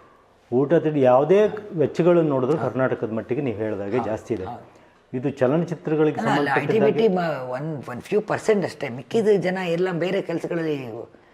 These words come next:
Speaker 2: ಇದಾರಲ್ಲ, ಅವ್ರೇನ್ ಮಾಡ್ತಾರೆ?
Speaker 1: But ಬೇರೆ ರಾಜ್ಯಗಳಿಗೆ ಹೋಲಿಸಿದ್ರೆ
Speaker 2: ಆಮೇಲೆ ಐ ಟಿ
Speaker 1: ಮಾಡಿದ್ರೆ
Speaker 2: ಬಿ ಟಿ ಅವರು ನಾವು ಅನ್ಕೊಂಡಷ್ಟು ಎಲ್ರು, ಆ, ದುಡ್ಡು ಲಕ್ಷಗಟ್ಟಲೆ ಏನ್ ಬರುತ್ತೆ ಅಂತಿಲ್ಲ, ಅವ್ರದ್ದು ಕಷ್ಟಗಳಿದೆ, ಅವ್ರಿಗೂ ಚಾಲೆಂಜಸ್ ಇದೆ.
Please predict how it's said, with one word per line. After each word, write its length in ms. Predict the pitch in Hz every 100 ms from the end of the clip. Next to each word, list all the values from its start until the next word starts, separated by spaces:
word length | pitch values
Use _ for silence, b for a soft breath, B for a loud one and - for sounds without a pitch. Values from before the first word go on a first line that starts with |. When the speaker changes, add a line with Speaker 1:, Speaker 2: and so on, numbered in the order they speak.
| b b _ -
Speaker 2:
ಇದಾರಲ್ಲ, 380 | 165 139 113 107
ಅವ್ರೇನ್ 400 | 135 190 196 165
ಮಾಡ್ತಾರೆ? 360 | 147 139 131
Speaker 1:
But 120 | 156
ಬೇರೆ 400 | 151 127 170 196
ರಾಜ್ಯಗಳಿಗೆ 440 | 175 160 165 170 139
ಹೋಲಿಸಿದ್ರೆ 340 | 151 151 170
Speaker 2:
ಆಮೇಲೆ 140 | 156 147
ಐ 40 |
ಟಿ 80 | 240
Speaker 1:
ಮಾಡಿದ್ರೆ 140 | 233
Speaker 2:
ಬಿ 60 | -
ಟಿ 180 | 233 233
ಅವರು 120 | 226
ನಾವು 180 | 196 185
ಅನ್ಕೊಂಡಷ್ಟು 640 | 180 - 196 185 - 208
ಎಲ್ರು, 480 | 175 156 190 185 B B B B -
ಆ, 80 | 151 147 123
ದುಡ್ಡು 340 | 156 185 175
ಲಕ್ಷಗಟ್ಟಲೆ 500 | 139 - - 190 190
ಏನ್ 120 | 185
ಬರುತ್ತೆ 280 | 165 147 -
ಅಂತಿಲ್ಲ, 300 | 151 135 117
ಅವ್ರದ್ದು 320 | 104 131 156 185
ಕಷ್ಟಗಳಿದೆ, 460 | 165 - 160 139
ಅವ್ರಿಗೂ 280 | 113 123 180
ಚಾಲೆಂಜಸ್ 460 | 185 160 151 135 123
ಇದೆ. 220 | 101